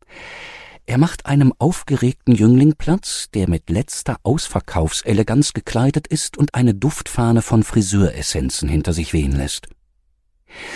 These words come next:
Man sieht, er ist von Kopf bis Fuß auf Stelldichein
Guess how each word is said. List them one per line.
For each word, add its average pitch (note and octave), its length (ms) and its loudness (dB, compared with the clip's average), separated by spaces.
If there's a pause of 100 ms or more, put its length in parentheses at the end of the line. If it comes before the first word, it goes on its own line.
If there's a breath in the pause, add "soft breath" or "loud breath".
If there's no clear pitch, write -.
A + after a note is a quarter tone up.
Man A#2 100 4
sieht, F#3+ 300 -4 (520 loud breath)
er - 140 -4
ist - 220 -6
von - 180 0
Kopf - 320 -6
bis - 200 -4
Fuß - 460 -6 (220)
auf - 200 -4
Stelldichein B1+ 760 -6